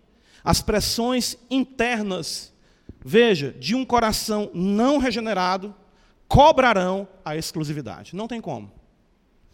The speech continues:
Se a semente à beira do caminho, e a semente que caiu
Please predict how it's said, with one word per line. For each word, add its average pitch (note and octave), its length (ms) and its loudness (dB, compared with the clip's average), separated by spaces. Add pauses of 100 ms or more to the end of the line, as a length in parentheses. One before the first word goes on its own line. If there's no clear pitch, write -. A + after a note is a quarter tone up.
(420)
Se - 200 -4
a A#3 80 0
semente A3 760 -2 (580)
à G3 120 2
beira A#3 460 2
do G3 120 -6
caminho, A3 560 -4 (1200)
e G#3 140 0
a B3 60 2
semente A#3+ 760 -2
que - 160 -12
caiu A#3 640 -4